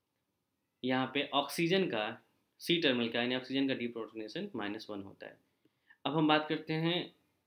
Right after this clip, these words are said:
दूसरे की, यानी यहाँ से कंपेयर करेंगे तो अब देखिए यहाँ पे पीएच कम है, एच प्लस आयन ज़्यादा होगा, नाइट्रोजन का प्रोटोनेशन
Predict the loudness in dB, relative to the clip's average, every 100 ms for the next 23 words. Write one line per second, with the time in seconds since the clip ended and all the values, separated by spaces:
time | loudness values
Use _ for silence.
0 | -20 -14 -2 -2 0 -2 -2 -4 -6 -4
1 | 0 2 2 0 0 0 0 -2 -2 -4
2 | -4 -6 -4 -6 -8 _ _ _ _ -8
3 | -2 -2 0 -4 -6 -8 0 2 4 4
4 | 0 2 2 2 0 2 2 0 -2 0
5 | 0 -2 -4 -2 0 0 -2 -2 -4 -6
6 | -12 _ _ -6 -6 -4 -6 -6 -6 -6
7 | -6 -4 -4 -4 -6